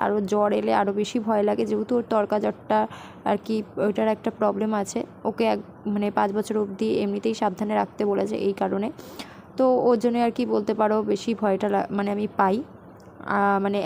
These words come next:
এত কিছু হয়ে যে তার থেকে বেশি ভয় লাগে আমার জ্বর নিয়ে ওর। তো এখন এই তরকা জ্বরের যে ওষুধটা আছে এটা খাইয়ে দেবো। আর আগের দিন রাতেও জ্বরটা এসছিল, তবে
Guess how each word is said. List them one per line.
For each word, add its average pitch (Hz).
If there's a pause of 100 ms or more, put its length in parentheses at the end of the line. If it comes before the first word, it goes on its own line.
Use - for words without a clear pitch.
এত 214 (120)
কিছু 247 (160)
হয়ে 233
যে 220 (140)
তার 202
থেকে 240
বেশি 226
ভয় 220
লাগে 220
আমার 220
জ্বর 190 (140)
নিয়ে 196
ওর। 196 (420)
তো -
এখন 233
এই 262
তরকা 233
জ্বরের 233
যে 254
ওষুধটা 233
আছে 220
এটা 226
খাইয়ে 214
দেবো। 208 (500)
আর 202 (280)
আগের 226
দিন 262
রাতেও 233
জ্বরটা 220
এসছিল, 226 (280)
তবে 233